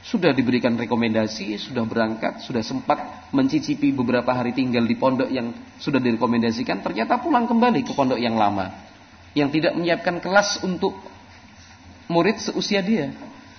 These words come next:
Ketika saya tanya, "Loh, kenapa Mas nggak mondok di sana?" "Lah, masak sendiri ya, Ustaz." "Masak sendiri? Emang kenapa kalau masak sendiri?" Kan itu.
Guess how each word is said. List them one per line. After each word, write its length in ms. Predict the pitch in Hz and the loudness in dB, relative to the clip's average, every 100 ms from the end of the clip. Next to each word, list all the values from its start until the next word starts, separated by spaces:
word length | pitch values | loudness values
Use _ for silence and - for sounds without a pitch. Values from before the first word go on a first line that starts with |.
| - - - | -20 -20 -8
Ketika 300 | 160 160 185 | -4 0 0
saya 160 | 185 | 0
tanya, 320 | 170 185 196 - | 0 -2 -4 -2
"Loh, 80 | 131 | -2
kenapa 320 | 131 180 233 | 0 0 2
Mas 180 | 208 185 | 2 0
nggak 140 | - 139 | -2 -2
mondok 240 | 143 131 | -2 0
di 120 | 123 117 | 0 0
sana?" 240 | 113 110 - - - - | -2 -4 -8 -18 -18 -6
"Lah, 80 | 110 | -2
masak 320 | 127 147 - | 0 -2 -4
sendiri 400 | - 151 127 170 | -4 -2 0 -2
ya, 160 | 185 156 | -4 -6
Ustaz." 240 | - 196 - - - - - - - - - - - - - - - - - - | -8 -10 -12 -20 -20 -20 -20 -20 -20 -20 -20 -20 -20 -20 -20 -20 -20 -20 -16 -12
"Masak 240 | 139 - - | -10 -12 -10
sendiri? 400 | 139 135 139 156 - - - - - - - - - | -4 -4 -2 -6 -10 -20 -20 -20 -20 -20 -20 -20 -20
Emang 320 | - 147 190 240 | -6 -4 -2 -4
kenapa 400 | 214 247 196 117 | -2 -2 0 2
kalau 160 | 117 | 2
masak 240 | 104 110 110 | 2 0 -2
sendiri?" 400 | 110 92 87 80 - - - - - - - - - - | -4 -4 -6 -10 -14 -20 -20 -20 -20 -20 -20 -20 -20 -18
Kan 160 | - 87 | -14 -12
itu. 160 | 80 | -12